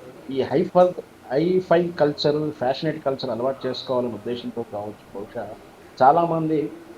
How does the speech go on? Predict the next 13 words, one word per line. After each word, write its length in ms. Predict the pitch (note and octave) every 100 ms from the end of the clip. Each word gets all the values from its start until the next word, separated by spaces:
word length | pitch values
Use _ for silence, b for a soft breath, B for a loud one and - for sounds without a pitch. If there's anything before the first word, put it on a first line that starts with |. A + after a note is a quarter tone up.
| -
ఆ, 380 | A#2+ A#2 A2+ G#2+ G2 - -
సర్కిల్ 420 | B2+ C#3+ - F3+ E3+
పేరు 140 | C#3+
మీదనో, 320 | C#3+ C3+ C3+
ఫ్రెండ్‌షిప్ 460 | C3+ B2 B2+ D#3 D#3
పేరు 160 | C3
మీదనో 320 | B2+ B2 A#2+ B2+
ఇట్లా 220 | A#2 A2+
డ్రగ్స్ 400 | A2 A2+ A2+ D3+
గానీ, 260 | C3 B2+
గంజాయి 400 | A#2+ A2+ A2+ B2
వాడుతూ 440 | A#2 A2 A2 - A2 G2+ - - - -
తాము 400 | B2+ C#3 D3 C3